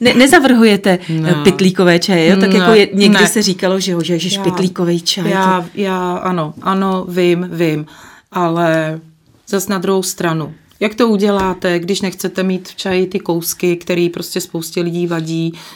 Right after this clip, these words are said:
Speaker 2: když nemáte doma sítko a když to nebude, eh, čajový sáček,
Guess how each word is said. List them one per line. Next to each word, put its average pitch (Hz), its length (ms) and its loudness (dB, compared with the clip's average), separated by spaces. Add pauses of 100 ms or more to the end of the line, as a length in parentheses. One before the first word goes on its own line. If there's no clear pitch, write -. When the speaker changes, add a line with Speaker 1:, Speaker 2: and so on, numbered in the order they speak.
Speaker 2:
když 175 200 -6
nemáte 180 420 -2
doma 175 220 -4
sítko - 580 -10 (460)
a - 100 -12
když 160 200 -4
to 190 160 -2
nebude, 170 600 -2
eh, 165 400 -4
čajový 180 360 -2
sáček, 165 720 -6